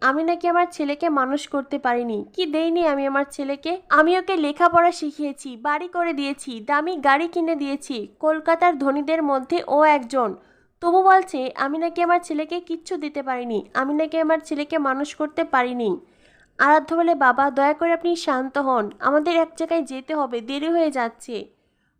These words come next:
কর্ণ চ্যাটার্জি বলে, "হ্যাঁ, চলো, চলো।" এই বলে কর্ণ চ্যাটার্জি সদর দরজার বাইরে যেতেই চায়। এরপরে আরাধ্যাকে বলে, "আরাধ্যা, মাথা নিচু করে যেতে হবে, তাই তো?"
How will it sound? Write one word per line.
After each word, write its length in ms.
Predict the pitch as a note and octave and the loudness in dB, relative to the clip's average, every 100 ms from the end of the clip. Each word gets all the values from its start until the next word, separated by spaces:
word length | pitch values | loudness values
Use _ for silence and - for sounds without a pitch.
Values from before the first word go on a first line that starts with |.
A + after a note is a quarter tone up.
| - | 2
কর্ণ 260 | D#4 D#4+ | 4 4
চ্যাটার্জি 420 | F4 F4 F4 E4 | 2 2 0 0
বলে, 280 | E4+ E4+ D4 | -2 -2 -2
"হ্যাঁ, 180 | C#4+ D4 | -2 -2
চলো, 460 | D#4 C#4+ C4 A3 G#3+ | -2 -2 -2 -4 -8
চলো।" 320 | - D#4 D4+ A#3+ | -6 -2 -2 -4
এই 160 | - D4 | -6 -4
বলে 240 | D4+ E4 | 0 0
কর্ণ 420 | F4 - C#4 C#4 D4+ | 0 0 2 2 -2
চ্যাটার্জি 440 | D#4 D#4+ B3+ B3+ | -2 -4 -4 -8
সদর 340 | - C#4 C#4 | -6 -4 -2
দরজার 400 | C#4+ D4+ D4 D#4+ | 0 0 0 -2
বাইরে 360 | C#4+ B3+ C4+ D4 | -4 -4 -4 -6
যেতেই 360 | B3 A#3+ B3+ B3 | -6 -8 -8 -8
চায়। 320 | A#3+ G#3+ - - _ _ _ _ | -6 -6 -8 -14 _ _ _ _
এরপরে 520 | D4 D#4+ E4+ E4+ C4+ | -2 0 2 2 2
আরাধ্যাকে 580 | - B3+ C#4 C4+ D#4 D#4+ | 2 2 2 0 -4 -2
বলে, 220 | D#4+ D#4+ | 0 2
"আরাধ্যা, 400 | C4 B3+ B3 D#4 | 2 2 0 -2
মাথা 340 | C#4 B3 B3 D#4 | 0 -2 0 0
নিচু 300 | C#4+ C4+ D4+ | 0 -4 -6
করে 200 | D4+ D4 | -4 -4
যেতে 300 | B3+ A#3+ C4 | -6 -4 -2
হবে, 260 | A#3+ A3 | 0 0
তাই 220 | G#3+ A3+ A3+ | 0 -2 0
তো?" 280 | D#4+ C#4+ | 2 2